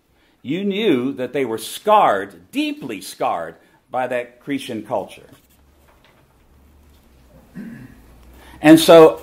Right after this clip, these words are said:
I think it's fascinating when you think about that cultural background for that island, how the Apostle Paul describes the sort of leadership that he wants Titus to establish in the church.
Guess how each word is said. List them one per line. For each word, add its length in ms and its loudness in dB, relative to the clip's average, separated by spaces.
I 200 6
think 240 -2
it's 100 0
fascinating 600 2
when 100 0
you 120 -2
think 240 -6
about 320 -2
that 280 -2
cultural 480 -4
background 680 -8
for 160 -10
that 240 -8
island, 440 -10
how 220 0
the 220 -4
Apostle 420 -4
Paul 640 -4
describes 720 -8
the 120 -14
sort 600 -8
of 160 -14
leadership 680 -12
that 600 -6
he 160 -6
wants 320 -4
Titus 420 -8
to 140 -12
establish 520 -10
in 100 -12
the 60 -14
church. 460 -20